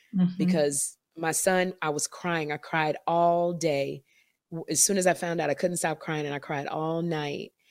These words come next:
Speaker 2: And Jeffrey, when I told Jeffrey, I probably told him the wrong way. I blurted it out, "The b-, man from Wakanda, he died." And Jeffrey said, "Uh, uh," like, he didn't know how to act. And he said,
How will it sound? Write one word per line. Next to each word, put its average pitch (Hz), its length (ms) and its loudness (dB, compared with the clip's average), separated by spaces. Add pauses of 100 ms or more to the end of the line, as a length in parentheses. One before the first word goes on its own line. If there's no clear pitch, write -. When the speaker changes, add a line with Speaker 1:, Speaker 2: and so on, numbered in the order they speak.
(220)
Speaker 2:
And 156 160 -2
Jeffrey, 165 420 2
when 160 160 -2
I 147 100 0
told 165 280 -2
Jeffrey, 147 560 -2 (240)
I 147 80 -4
probably 165 320 -2
told 160 240 -2
him 160 100 -8
the 151 80 -6
wrong 147 300 -4
way. 139 200 0
I 131 40 0
blurted 147 440 0
it 143 100 -4
out, 139 260 -6
"The 139 80 -12
b-, 139 180 -12
man 143 320 -6
from 147 200 -10
Wakanda, 143 420 -10
he 147 220 -10 (120)
died." 135 420 -8 (480)
And 143 140 -4
Jeffrey 156 300 -2
said, 143 300 -2 (200)
"Uh, 139 340 -8 (260)
uh," 165 380 -6 (1000)
like, 160 200 2
he 220 120 0
didn't 175 140 2
know 156 100 0
how 147 160 -4
to 139 200 -4
act. 143 240 -4
And 143 120 -6
he 165 140 -4
said, - 320 -6